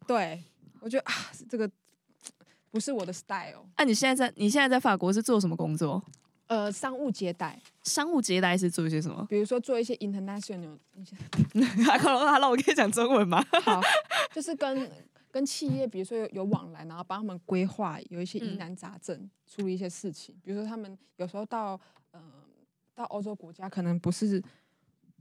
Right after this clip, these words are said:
Speaker 1: 不是只有到这个，这个地方而已，可能还要跑很多地方，
Speaker 2: 嗯。
Speaker 1: 那可能很多地方要接洽，那我就是他们的，就是，你知道吗？就是得力，
Speaker 2: 其实
Speaker 1: 得-，得力的外国的小助手这样。
Speaker 2: 其实我觉得你还蛮适合的。
Speaker 1: 是哦。
Speaker 2: 这是你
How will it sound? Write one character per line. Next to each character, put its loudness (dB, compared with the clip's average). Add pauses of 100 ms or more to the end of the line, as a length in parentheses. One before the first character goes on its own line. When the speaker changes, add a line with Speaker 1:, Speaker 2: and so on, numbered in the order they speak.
(140)
Speaker 1:
不 4
是 4
只 0
有 2
到 0
这 0
个， -10 (180)
这 -6
个 -2
地 -2
方 -10
而 -14
已， -12
可 -8
能 0
还 4
要 6
跑 0
很 0
多 0
地 -2
方， -8
Speaker 2:
嗯。 -10
Speaker 1:
那 -4
可 -6
能 -6
很 -6
多 -6
地 -2
方 -4
要 -4
接 0
洽， -6
那 -6
我 -4
就 -6
是 -6
他 -8
们 -8
的， -20 (600)
就 -20
是， -20 (920)
你 -8
知 0
道 0
吗？ -8
就 -12
是 -10 (340)
得 -2
力， 6
Speaker 2:
其 6
实 2
Speaker 1:
得-， 4
得 2
力 2
的 4 (100)
外 4
国 -4
的 0
小 -4
助 -6
手 -2
这 -4
样。 -
Speaker 2:
其 2
实 6
我 2
觉 4
得 6
你 4
还 4
蛮 0
适 2
合 0
的。 -8 (160)
Speaker 1:
是 -2
哦。 0
Speaker 2:
这 2
是 0
你 4